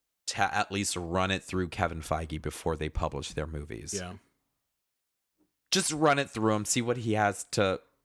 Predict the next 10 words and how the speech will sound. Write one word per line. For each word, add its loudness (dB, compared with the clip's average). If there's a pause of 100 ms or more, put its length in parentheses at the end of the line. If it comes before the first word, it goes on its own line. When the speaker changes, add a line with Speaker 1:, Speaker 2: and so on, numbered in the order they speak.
(120)
Speaker 1:
add 4
to -2
it. 0 (2000)
Speaker 2:
So -4
I'm -4
glad 0
that -2
Tom -2
Holland -4
is -10